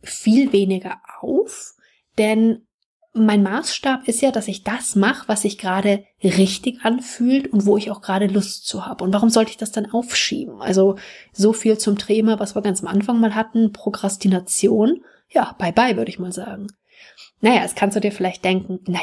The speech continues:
ja, aber was ist denn mit Sachen, auf die du keine Lust hast? Die schiebst du ja dann doch auf, wenn du da keine Lust drauf hast.“ Könnte man meinen, aber jetzt kommt der spannende Teil von dem Experiment.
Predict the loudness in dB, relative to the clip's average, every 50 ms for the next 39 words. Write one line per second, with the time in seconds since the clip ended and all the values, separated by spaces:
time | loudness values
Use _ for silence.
0 | -2 2 4 4 4 4 2 0 -2 -6 -8 -8 -6 -4 -2 0 0 0 2 2
1 | 2 0 0 -2 -4 -6 -6 -8 -10 -12 -12 -10 -10 -10 -10 -10 -8 -4 -2 0
2 | 2 2 0 -2 -4 -8 -10 -10 -10 -10 -14 -16 -14 -14 -16 -16 -18 -20 _ _
3 | _ -20 -20 _ _ _ -14 -12 -8 0 4 4 4 4 4 2 2 0 0 -2
4 | -4 -4 -4 -4 -6 -6 0 0 0 0 0 -4 -10 -10 -10 -10 -12 -14 -16 -20
5 | -6 -2 0 2 2 2 2 -2 -6 -8 -8 -6 -6 -6 -6 -8 -10 -12 -12 -16
6 | -16 -16 -16 -16 -16 -16 -14 -16 -16 -18 _ _ _ _ _ _ _ _ _ _
7 | _ _ _ -12 -2 2 4 4 6 4 2 0 -2 -6 -10 -12 -14 -6 0 2
8 | 2 2 0 -2 _ _ _ _ _ _ _ _ -4 -2 -2 0 0 -2 -4 -4
9 | -2 0 2 2 2 0 -2 _ _ _ _ -10 -8 -8 -8 -8 -8 -8 -8 -10
10 | -6 -4 0 2 2 2 2 2 -2 -4 -4 -4 -4 0 0 0 0 0 -2 -6
11 | -8 -8 -6 -6 -6 -4 -4 -4 -6 -8 -10 -12 -14